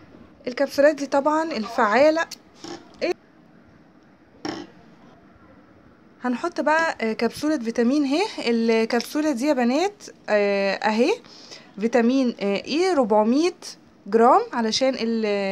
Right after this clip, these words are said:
هيسألني عن الجرامات قد ايه. هنبدأ بقى، آه، يا اما تشوكيها بدبوس يا اما بمقص، وتبدأي تنزلي بالمكون بتاعها كده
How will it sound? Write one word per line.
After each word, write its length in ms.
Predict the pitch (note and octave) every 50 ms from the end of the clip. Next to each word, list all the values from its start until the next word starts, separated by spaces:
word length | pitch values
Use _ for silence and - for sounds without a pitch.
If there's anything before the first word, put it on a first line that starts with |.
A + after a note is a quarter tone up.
| G3 G3
هيسألني 460 | G3 G#3 G#3+ G#3 - - B3 C4 B3+ A#3
عن 120 | A3 A#3
الجرامات 520 | A#3 A3 G3 G#3 G3+ G3+ G#3 A3 A#3 -
قد 220 | - - F3+ F3 F#3
ايه. 260 | E3+ - A3+ D#4 A4+ D5+ - - - - - - - - - - - - - - - - _
هنبدأ 360 | - C4+ D4 E4+ D#4+ D#4+ D4 B3+
بقى، 420 | A#3 C#4+ D4+ E4+ F4+ F#4+ G4 - -
آه، 400 | A#3 A#3 A3+ A3 A3 A3 G#3+ G#3+
يا 220 | A3 A3+ A#3 -
اما 160 | C#4 D4+ D#4
تشوكيها 340 | D4+ - C#4 B3+ - D4 D4+
بدبوس 640 | D4 A#3 A3 A3+ G#3+ G#3 A3 C#4+ F4 F#4+ - - -
يا 140 | A#3+ - A#3
اما 320 | C#4 C#4+ C#4 D4 D#4 E4+ - - - - - - -
بمقص، 560 | F#3+ A3+ A#3 A#3 A3+ - - G#4+ - - -
وتبدأي 580 | D4 C4 - C4 A#3+ - G#3+ B3 B3+ B3 D4 C#4+
تنزلي 460 | - B3 G#3+ G#3+ G3+ B3+ C4 C#4+ C#4
بالمكون 640 | A3 A3 G#3+ G3+ G#3 G3+ - A#3 B3 C4+ C4+ A#3+ A3+
بتاعها 380 | A3 A3+ B3 B3+ C#4 C4+ C4
كده 260 | B3 - C4 C4+ F4